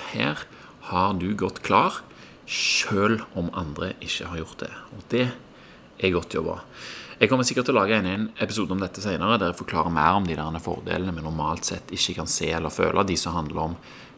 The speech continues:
hvordan innsiden av kroppen vår fungerer. Men først altså, denne betraktningen fra sommeren tjue tjueén. Vel bekomme. Nå er det en stund siden sist, men, eh, nå vil jeg komme i gang igjen.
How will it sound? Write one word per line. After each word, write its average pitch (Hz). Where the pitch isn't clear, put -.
hvordan 87
innsiden 82
av -
kroppen 85
vår 80
fungerer. 98
Men 104
først 131
altså, 143
denne 98
betraktningen 98
fra 90
sommeren 85
tjue 87
tjueén. 110
Vel 85
bekomme. 90
Nå 143
er 165
det 165
en 156
stund 147
siden 147
sist, -
men, 107
eh, 101
nå 98
vil 95
jeg 92
komme 87
i 90
gang 80
igjen. 110